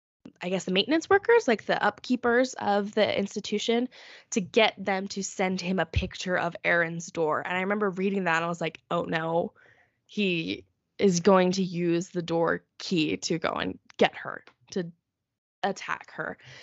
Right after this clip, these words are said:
And so we get this, like, suspenseful moment where Kinsey and Dutch are technically in the same room together, but Kinsey can't see him,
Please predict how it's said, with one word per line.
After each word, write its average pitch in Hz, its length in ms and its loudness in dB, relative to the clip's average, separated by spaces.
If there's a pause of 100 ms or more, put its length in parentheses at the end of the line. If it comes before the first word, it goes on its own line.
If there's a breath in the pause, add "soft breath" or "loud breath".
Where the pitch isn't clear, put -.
(140 loud breath)
And 190 120 -4
so 202 80 -2
we 196 80 0
get 214 220 2
this, 202 220 -4
like, 160 200 -8
suspenseful 196 720 -6
moment 170 420 -2
where 175 400 0 (680 soft breath)
Kinsey 202 560 2
and 175 340 2
Dutch - 360 -4
are 180 320 0
technically 202 720 -2
in 190 140 -2
the 185 100 -2
same 175 380 -4
room 175 220 0
together, 202 640 2 (480 loud breath)
but 165 600 2
Kinsey 190 260 -2
can't 175 220 -8
see 226 220 -2
him, 175 400 -2